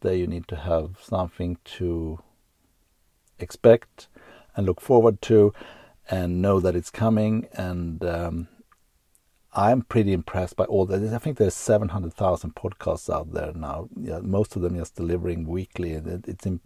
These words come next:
impressive the, the amount of effort that <laughs> goes into that. And I, I don't know how many are profitable. I would say it's two, three percent maybe, who are really making good money on it. So that is, uh,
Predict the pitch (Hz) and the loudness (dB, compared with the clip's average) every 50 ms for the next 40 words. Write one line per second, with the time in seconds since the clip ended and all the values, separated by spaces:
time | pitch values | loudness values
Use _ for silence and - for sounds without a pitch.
0 | - - 107 90 - - - 98 95 95 - - 92 80 78 80 78 76 73 - | -6 -6 -6 -4 -4 -4 0 0 0 0 -2 -4 -8 -6 -4 -6 -6 -6 -8 -12
1 | - - - - - - - - - - - - - - _ _ _ - 107 90 | -16 -20 -20 -20 -20 -20 -20 -20 -20 -20 -20 -20 -20 -20 _ _ _ -6 -4 -2
2 | 85 80 80 82 82 85 87 87 90 85 - - 90 80 76 - - - - 101 | -2 -2 -2 -2 -2 -2 -4 -4 -6 -6 -6 -6 -6 -4 -6 -6 -4 0 0 0
3 | 92 - - - 87 85 - _ _ - - - _ - - - _ _ - 90 | 0 0 -2 -4 -4 -4 -4 _ _ -20 -20 -20 _ -20 -20 -20 _ _ -6 -6
4 | - - - - - - 117 113 107 - - 117 104 101 104 - - 95 82 82 | -6 -8 -10 -6 0 2 4 4 2 2 0 -2 -2 -2 -2 -4 -4 -4 -4 -4
5 | 80 78 78 - 90 85 82 87 87 95 - - - 90 90 92 98 95 95 95 | -4 -4 -4 -4 -4 -2 -2 -2 -4 -4 -4 -2 -2 0 2 2 2 4 4 2
6 | 85 - 95 90 90 90 90 90 87 85 80 80 - - - 85 80 - - - | 2 2 0 -2 -2 -2 -2 -2 -2 -4 -4 -6 -6 -2 -2 -2 -2 -2 -4 -6
7 | 104 92 - - - - 92 82 78 80 82 78 - - 87 80 80 80 - - | -4 -2 0 0 0 0 0 0 -2 -4 -6 -8 -6 -4 -4 -4 -4 -6 -10 -14
8 | - - - 110 104 98 - - 98 90 - - - - 87 87 104 - - 98 | -20 -8 -6 -6 -6 -4 -4 -6 -6 -6 -6 -10 -8 -6 -6 -6 -6 -6 -6 -6
9 | 92 95 98 117 120 - - - - - - - - _ _ _ - 104 95 92 | -4 -4 -4 -6 -8 -10 -16 -20 -20 -20 -20 -20 -20 _ _ _ -6 -4 -4 -2
10 | 95 95 95 95 92 92 92 87 85 82 76 85 85 80 82 80 80 80 78 80 | -2 0 0 0 2 2 0 0 -2 -4 -6 -6 -6 -4 -4 -4 -4 -6 -6 -6
11 | 87 87 92 101 - - - - - - - - - - - _ _ _ - - | -4 -4 -4 -4 -6 -8 -10 -16 -20 -20 -20 -20 -20 -20 -20 _ _ _ -10 -2
12 | - 107 95 92 - - - _ _ _ _ _ _ - _ _ _ _ _ _ | 2 6 6 6 6 4 2 _ _ _ _ _ _ -20 _ _ _ _ _ _
13 | _ _ _ _ - 104 92 90 87 87 - 82 92 90 - - - - - 95 | _ _ _ _ -2 0 2 2 2 2 0 -2 -2 -2 -2 -6 -10 -6 -2 0
14 | 92 87 | 0 0